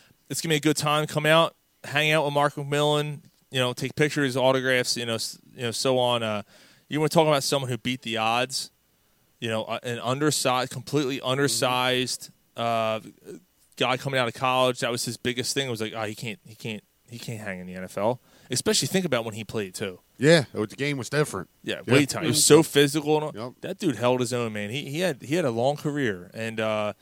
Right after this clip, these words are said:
Speaker 2: He played eleven years?
Speaker 1: I, something like that, eight or nine. I think he played, like, nine years.
Speaker 2: Yeah.
Speaker 1: Yeah, uh, played with the Chiefs, Saints, and of course the Eagles under Buddy, Buddy Ryan's defense. So come out and hang out with us June twenty-fifth.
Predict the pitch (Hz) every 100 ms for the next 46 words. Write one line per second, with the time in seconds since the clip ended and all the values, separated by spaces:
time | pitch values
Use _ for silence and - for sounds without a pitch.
0 | _ 147 160 180 175 143 107 _ _ 104
1 | 107 156 185 202 226 226 - 107 - -
2 | - 302 240 151 123 135 185 196 147 180
3 | 113 135 - 233 - 170 107 101 107 127
4 | 143 147 113 131 120 - _ _ _ _
5 | 110 110 104 - 135 - - 151 139 -
6 | 131 120 113 110 - 123 - 101 92 117
7 | 101 101 95 - 110 98 104 101 95 113
8 | 107 104 104 95 104 98 101 - - 175
9 | 180 180 131 127 151 151 143 147 139 -
10 | 139 147 147 135 - 131 127 -